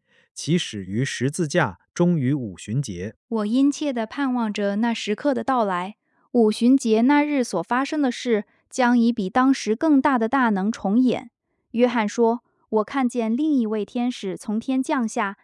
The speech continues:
Speaker 2: 带着大能，大地因他的荣耀而被照亮。那时，正如五旬节的时候一样，众人都要听见真理向他们传讲，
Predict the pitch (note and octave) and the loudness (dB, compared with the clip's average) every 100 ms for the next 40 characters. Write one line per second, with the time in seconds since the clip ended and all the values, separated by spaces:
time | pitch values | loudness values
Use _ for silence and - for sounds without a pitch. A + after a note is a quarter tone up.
0 | _ D4 B3+ A#3+ D4+ C4+ G3 E3+ G3 - | _ -2 0 -2 -2 -2 -2 -4 -8 -12
1 | _ _ - C#4 B3 B3+ A3+ C4 C4 C#4 | _ _ 0 2 2 0 0 0 0 0
2 | A3+ G3 F#3+ B3 C4 - G#3 B3+ A#3 C#4+ | 0 0 0 0 0 0 -2 -2 -2 0
3 | B3 C4+ B3 - _ _ _ _ B3+ A#3+ | 0 0 -2 -6 _ _ _ _ -2 -2
4 | A3+ - F#3 G3+ - _ - D#4 A3+ A#3+ | -4 -8 -8 -8 -10 _ -2 0 2 0
5 | C4 G3 F#3 G3+ B3 G3+ G#3+ B3+ - A3 | -2 -4 -2 0 0 0 -2 -2 -6 -2
6 | C#4+ G#3 F#3 A#3 G3+ - _ _ - D#4+ | 0 0 -2 -2 -2 -6 _ _ 2 4
7 | B3 G#3 A3 C#4+ D4+ B3+ - D4 D4 C#4+ | 4 4 2 2 2 -2 0 0 2 0
8 | A3+ G#3+ D#4+ D#4+ B3 F3 - A#3+ B3+ C4 | -2 0 0 2 0 -2 -4 -4 0 0
9 | B3 - F3+ A3+ G#3 - | 0 0 -2 0 -2 -4